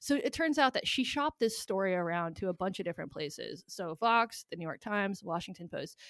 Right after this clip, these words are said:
and none of these outlets ran with the story. And so this is August of twenty nineteen. And she's claiming now that, you know, they didn't run the story because, um, because it was this sort of, I guess, like, a,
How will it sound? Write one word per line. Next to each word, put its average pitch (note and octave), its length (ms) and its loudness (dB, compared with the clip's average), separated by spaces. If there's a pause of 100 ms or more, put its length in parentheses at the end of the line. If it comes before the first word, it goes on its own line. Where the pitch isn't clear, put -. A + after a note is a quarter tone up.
(180)
and A3+ 340 4
none B3+ 220 6
of D4+ 80 6
these D4+ 180 4
outlets G3 420 2
ran F3+ 340 -2
with D3 120 -4
the C#3 80 -6
story. E3+ 480 0
And G3+ 80 0
so A#3 120 2
this A#3 120 -4
is C4 180 0 (120)
August G#3+ 320 4
of G#3 80 -16
twenty F#3 240 -4
nineteen. D3+ 560 -8 (720)
And A#3+ 260 6 (500)
she's - 300 6
claiming G#3+ 380 4
now C#4 420 8
that, G3+ 460 6
you G#3+ 80 0
know, F#3 260 2
they F#3+ 160 2
didn't F#3 240 -2
run F3+ 200 -4
the F3 100 -2
story F3 480 -2
because, E3+ 680 -4
um, - 480 -8 (120)
because F#3+ 260 -2
it F3 80 -2
was E3 140 -8
this D3+ 160 -12
sort D#3+ 160 -8
of, D#3 140 -8 (100)
I F3 80 -4
guess, E3 240 -4
like, E3 140 -4
a, D#3+ 180 -2